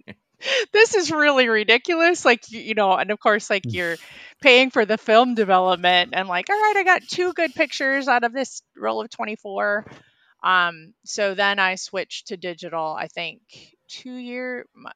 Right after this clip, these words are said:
Speaker 2: when my daughter was born, she was, um, so my son would have been two. Um, and then, um, I went digital then. And then on the, on the road trips, uh, I used the, my iPhone a lot.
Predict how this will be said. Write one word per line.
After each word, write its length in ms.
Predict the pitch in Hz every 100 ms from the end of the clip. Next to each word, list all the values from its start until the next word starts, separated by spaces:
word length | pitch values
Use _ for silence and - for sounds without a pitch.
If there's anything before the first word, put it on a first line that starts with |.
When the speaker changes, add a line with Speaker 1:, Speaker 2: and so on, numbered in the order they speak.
| _ _
Speaker 2:
when 180 | 190 196
my 100 | 180
daughter 300 | 185 190 190
was 160 | 180
born, 320 | - 160 156
she 160 | 156 175
was, 240 | 165 - - _ _ _
um, 200 | 160 165
so 120 | -
my 140 | 160 151
son 240 | - 156
would 100 | 143
have 80 | 147
been 180 | 135 147
two. 460 | - - 104 113 92 -
Um, 440 | 131 104 - 170 _ _ _ _ _ _
and 180 | 165 156
then, 400 | 147 143 143 135
um, 380 | - 143 98 69 _ _ _ _ _ _
I 80 | 170
went 180 | 165 120
digital 360 | 151 151 151 151
then. 420 | 151 151 151 156
And 220 | - 156
then 260 | 170 170 170
on 320 | - - 190
the, 220 | 185 180 - -
on 140 | 190
the 100 | 185
road 240 | 220 370
trips, 480 | - 226 202 214 - -
uh, 240 | 160 113 -
I 40 |
used 640 | 175 180 175 175 170 - - _ 170
the, 600 | 165 151 147 147 139 - _ _ _ _
my 420 | 175 170 147 190
iPhone 300 | - 165 156
a 80 | 135
lot. 380 | - 135 113